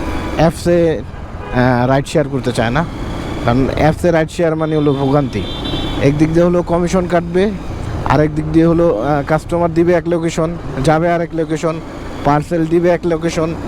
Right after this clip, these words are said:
যাবে আরেক লোকেশন। এই হলো অবস্থা, যার কারণে রাইডাররা আপনার কন্টাক্টেই উদ্বুদ্ধ হয় রাইড শেয়ার করার জন্য।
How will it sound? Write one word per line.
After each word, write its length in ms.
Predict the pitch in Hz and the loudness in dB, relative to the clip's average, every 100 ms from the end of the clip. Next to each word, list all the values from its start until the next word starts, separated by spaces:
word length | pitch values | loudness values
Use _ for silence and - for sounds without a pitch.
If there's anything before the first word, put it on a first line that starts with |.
| - - 131 | -6 -2 2
যাবে 260 | 143 170 | 4 4
আরেক 260 | 165 165 165 | 0 -2 -4
লোকেশন। 420 | 165 160 160 180 175 - | -4 -4 -4 -6 -6 0
এই 200 | 156 170 | 2 4
হলো 260 | 165 156 | 4 4
অবস্থা, 400 | 139 131 - - - - - - - - | 2 -2 -6 -6 -6 -8 -6 -6 -4 0
যার 160 | 135 139 | 2 2
কারণে 280 | 160 170 180 | 0 0 2
রাইডাররা 540 | 156 156 180 226 294 - - - - | 2 2 0 0 -2 -6 -14 -14 -8
আপনার 380 | 80 117 - 151 | -2 -2 0 -2
কন্টাক্টেই 580 | 143 165 165 156 175 170 - | 0 0 0 0 2 0 0
উদ্বুদ্ধ 380 | 165 160 151 | 0 0 2
হয় 320 | 139 139 101 107 | 2 2 0 -2
রাইড 180 | 139 | -2
শেয়ার 220 | - 143 123 | 0 -2 0
করার 280 | 123 110 | 0 0
জন্য। 240 | 104 101 | -2 -4